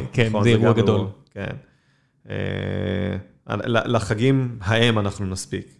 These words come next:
Speaker 2: כן, ללא ספק.
Speaker 1: יש לכם כבר go to market וכל הדברים המרגשים האלה של,
Speaker 2: כן.
Speaker 1: אה,
Speaker 2: כן, האמת שזה באמת מרגש.
Speaker 1: מי הג'ורג' קלוני שלכם יהיה?
Speaker 2: מי הג'ורג' קלוני? לא, אז אנחנו כ-,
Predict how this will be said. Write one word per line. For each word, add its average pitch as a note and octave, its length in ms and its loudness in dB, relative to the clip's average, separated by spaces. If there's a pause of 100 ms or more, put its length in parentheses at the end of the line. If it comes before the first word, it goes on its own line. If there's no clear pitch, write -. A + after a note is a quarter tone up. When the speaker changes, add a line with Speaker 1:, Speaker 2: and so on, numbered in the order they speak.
(100)
Speaker 2:
כן, - 160 -16
ללא - 180 -12
ספק. - 460 -18
Speaker 1:
יש A#2 120 0
לכם A2+ 120 0
כבר G#2 120 2
go A2 260 2
to A2+ 40 2
market A2 540 2
וכל F#2+ 140 0
הדברים A#2 220 2
המרגשים A#2 580 2
האלה A#2 180 2
של, A#2 160 0
Speaker 2:
כן. A2 240 4
Speaker 1:
אה, G#2+ 40 0 (600)
Speaker 2:
כן, C#3 160 2
האמת A2 160 0
שזה B3+ 160 -6
באמת F3+ 260 -2
מרגש. A2 380 -2
Speaker 1:
מי C3+ 100 6
הג'ורג' B2+ 300 6
קלוני B2 240 4
שלכם A2+ 360 0
יהיה? A#2+ 120 0 (440)
Speaker 2:
מי A#2 200 0
הג'ורג' G#2+ 440 0
קלוני? A2 200 -2
לא, A#2 240 6
אז G2 140 -2
אנחנו G#2+ 320 -2
כ-, - 100 -14